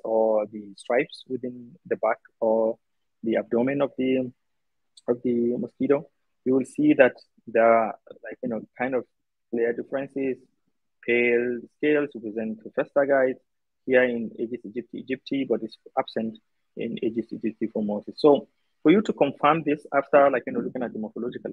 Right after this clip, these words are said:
part, then you need to go into, um, uh, the D N A sequencing. One of the things that you need to do is you need to, um,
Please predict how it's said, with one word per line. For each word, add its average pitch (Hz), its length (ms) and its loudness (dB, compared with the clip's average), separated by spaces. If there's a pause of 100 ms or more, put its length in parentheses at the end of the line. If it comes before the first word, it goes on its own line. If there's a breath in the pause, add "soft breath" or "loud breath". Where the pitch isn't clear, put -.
part, 131 140 -6 (420)
then 156 120 -2
you 151 80 -2
need 147 180 -6
to - 100 -16 (320)
go 127 640 4
into, 120 480 -4
um, 107 440 -4 (180)
uh, 110 220 -4 (560)
the 113 200 -6
D 123 160 0
N 117 100 0
A - 20 0
sequencing. - 520 -12
One 135 240 0
of 139 100 -2 (120)
the 120 80 -6
things 135 300 -6
that 113 160 2
you 113 80 -2
need 120 160 -4
to 107 80 -6
do 139 280 0 (540)
is 117 380 -2 (560)
you 123 160 6
need 143 260 4
to, 135 360 4
um, 120 380 0